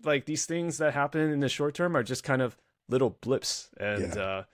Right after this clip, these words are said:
Speaker 1: I mean,
Speaker 2: That,
Speaker 1: I,
Speaker 2: that's,
Speaker 1: that, this is,
Speaker 2: that's
Speaker 1: this
Speaker 2: really
Speaker 1: is, this
Speaker 2: good.
Speaker 1: is my takeaway. He answered it much more simply, but it's just,
Speaker 2: Mm-hmm.
Speaker 1: that's what was going through my mind.
Speaker 2: Yeah, and, and that's, that's spoken by somebody who's been there for a while.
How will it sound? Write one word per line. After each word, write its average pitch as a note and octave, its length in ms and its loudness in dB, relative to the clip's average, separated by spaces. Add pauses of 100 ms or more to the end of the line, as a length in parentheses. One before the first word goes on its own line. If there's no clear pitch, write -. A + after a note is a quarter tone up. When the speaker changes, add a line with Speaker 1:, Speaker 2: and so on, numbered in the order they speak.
(240)
Speaker 1:
I A#2 80 -8
mean, B2 100 -8
Speaker 2:
That, D#3+ 200 0
Speaker 1:
I, D3+ 100 -2
Speaker 2:
that's, F3+ 140 4
Speaker 1:
that, G#3 160 0
this F#3+ 180 -6
is, F3 80 0
Speaker 2:
that's F3 100 2
Speaker 1:
this G3+ 120 0
Speaker 2:
really C#3+ 160 4
Speaker 1:
is, A#2+ 60 -2
this G3+ 100 0
Speaker 2:
good. G3+ 60 -4
Speaker 1:
is E3 60 -6
my F#3+ 160 4
takeaway. C3 360 -6
He E3 100 -4
answered G3+ 300 -2
it D3 100 0
much C#3+ 200 -2
more C3 100 -4
simply, G#2 440 -8
but G#2 180 -4
it's G#2 120 -6
just, A2 220 -4
Speaker 2:
Mm-hmm. B2+ 180 -2
Speaker 1:
that's C3+ 260 0
what C3 120 0
was B2+ 100 2
going A#2 200 -4
through F#2+ 120 -12
my F#2 120 -10
mind. G2 300 -10
Speaker 2:
Yeah, G#3 200 4
and, G3 80 4
and F#3+ 140 0
that's, G3 200 -2
that's G3+ 240 2
spoken D#3 380 -2
by B2+ 140 -2
somebody B2+ 340 -2
who's A2 220 -2
been A#2+ 200 -4
there G#2 140 -2
for - 180 -10
a D#2 80 -6
while. D2 320 -4